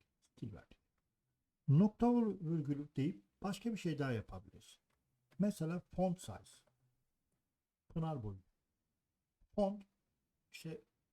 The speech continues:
yazının bir ç-, şekli demek.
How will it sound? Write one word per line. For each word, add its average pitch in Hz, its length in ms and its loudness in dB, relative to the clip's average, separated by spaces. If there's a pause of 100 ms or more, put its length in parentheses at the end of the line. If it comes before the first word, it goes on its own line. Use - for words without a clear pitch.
(280)
yazının 175 760 -2
bir 170 160 -8
ç-, - 220 -16
şekli 143 460 -6
demek. 101 260 -10